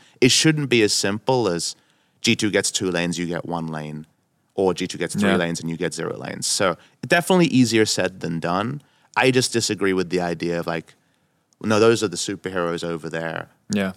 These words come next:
Speaker 1: I'm gonna try and, like, use my, like, inferior tools to be relevant," because it's kind of the same mindset that the players had of,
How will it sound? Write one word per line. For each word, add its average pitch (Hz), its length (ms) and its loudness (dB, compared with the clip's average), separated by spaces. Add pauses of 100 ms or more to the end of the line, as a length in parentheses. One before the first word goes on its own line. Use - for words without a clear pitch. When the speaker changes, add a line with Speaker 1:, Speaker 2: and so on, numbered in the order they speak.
Speaker 1:
I'm 95 180 0
gonna 92 160 -2
try 90 300 0
and, 85 180 -2
like, 82 240 -8 (160)
use 95 320 -4
my, 85 280 -4
like, 85 340 -10 (340)
inferior 92 460 0
tools 92 500 -4
to - 140 -12
be 82 180 -8
relevant," 117 560 -2
because - 260 -2
it's 101 140 -2
kind 120 380 0
of 101 80 -2
the 98 80 -4
same 98 260 -2
mindset 101 640 0 (320)
that - 100 -8
the 95 80 -6
players 98 340 0
had 117 300 0
of, 85 280 -2